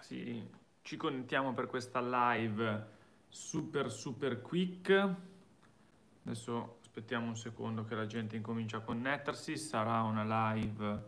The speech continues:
dove rispondo a qualche domanda e dove parliamo un po' del video che uscirà oggi, perché oggi comunque uscirà un video.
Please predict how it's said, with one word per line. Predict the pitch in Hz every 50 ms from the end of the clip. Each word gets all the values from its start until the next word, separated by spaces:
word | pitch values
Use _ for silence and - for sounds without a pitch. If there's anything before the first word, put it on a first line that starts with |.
| - - - - - - - - - - - - - - - - - -
dove | - - - 123 117 107 120
rispondo | 113 113 113 - 135 131 127 123
a | 117
qualche | - 127 110 110 127
domanda | 110 123 117 127 139 151 156 165 160 160 165 165 160
e | 147 131
dove | 117 120 127 131 131 123 104 131 131 131 123 127
parliamo | 127 - - - - - - 127 123 117 117 123 127 123 117 117 120 123
un | 123 120 110 113
po' | 123 120 120 - - - 127 113
del | 117 123 113 113
video | 113 - 143 131 135 123
che | 110 123
uscirà | 117 110 113 - 131 123 117 113 107
oggi, | 107 104 95 98 107 104 - 135 -
perché | - - 117 101 101 104
oggi | 110 107 110 107 107
comunque | 104 110 113 117 113 113 98
uscirà | 107 - - 113 107 107
un | 107 104 107
video. | 104 92 92 90 - 98 92 85 82 90 -